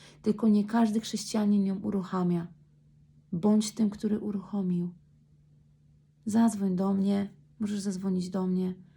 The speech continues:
Jestem jedną z ewangelistek, ewangelistów w Kościele. Mój numer znajdziesz i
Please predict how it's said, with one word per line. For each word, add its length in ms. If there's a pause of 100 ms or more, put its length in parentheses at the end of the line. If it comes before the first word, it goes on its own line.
(180)
Jestem 340
jedną 260
z 100
ewangelistek, 840 (400)
ewangelistów 720 (440)
w 80
Kościele. 560 (600)
Mój 200
numer 380
znajdziesz 760 (440)
i 420